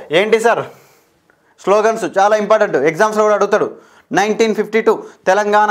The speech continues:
ఉద్యమంలో అప్పుడు వచ్చినటువంటి స్లోగన్స్ ఏంటిది? నాన్ ముల్కీ గో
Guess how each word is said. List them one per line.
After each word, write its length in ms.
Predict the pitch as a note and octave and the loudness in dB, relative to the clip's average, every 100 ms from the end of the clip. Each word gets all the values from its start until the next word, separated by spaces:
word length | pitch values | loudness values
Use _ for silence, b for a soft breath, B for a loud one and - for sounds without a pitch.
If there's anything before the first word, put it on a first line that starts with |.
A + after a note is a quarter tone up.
| G3 | 0
ఉద్యమంలో 360 | G3 G#3 G#3+ F3+ - B D3+ | 0 0 0 -2 -4 B -2
అప్పుడు 200 | E3 G#3+ | 0 0
వచ్చినటువంటి 380 | G#3+ G#3+ G#3 G3+ | 0 -2 -2 0
స్లోగన్స్ 340 | G#3 G#3+ G#3 G#3+ | 0 0 0 -2
ఏంటిది? 260 | G#3+ G#3 E3+ - _ _ b b C3 | 0 -2 -4 -8 _ _ b b 0
నాన్ 300 | D#3+ G#3 G#3 | 2 2 2
ముల్కీ 280 | G#3 G#3 G3+ | 0 2 0
గో 140 | F3 | 2